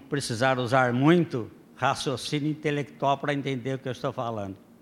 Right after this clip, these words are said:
Porque essa noite eu vou falar com o seu coração.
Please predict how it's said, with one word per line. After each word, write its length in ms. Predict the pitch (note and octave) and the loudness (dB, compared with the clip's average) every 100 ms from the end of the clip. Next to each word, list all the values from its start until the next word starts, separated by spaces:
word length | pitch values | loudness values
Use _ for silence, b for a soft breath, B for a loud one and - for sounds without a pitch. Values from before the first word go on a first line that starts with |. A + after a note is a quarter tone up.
| - b b b b b b | -20 b b b b b b
Porque 220 | - B2 D#3+ | -4 0 2
essa 240 | C#3+ C#3+ | 2 2
noite 240 | C#3 D3+ | 2 2
eu 60 | D3+ | 0
vou 60 | C3+ | 0
falar 260 | C#3 C3+ | 0 0
com 120 | C3+ | 0
o 60 | C3+ | -4
seu 260 | - D3 C#3+ | 0 0 0
coração. 540 | D#3 D3+ - - F2+ | -2 -4 -4 -8 -10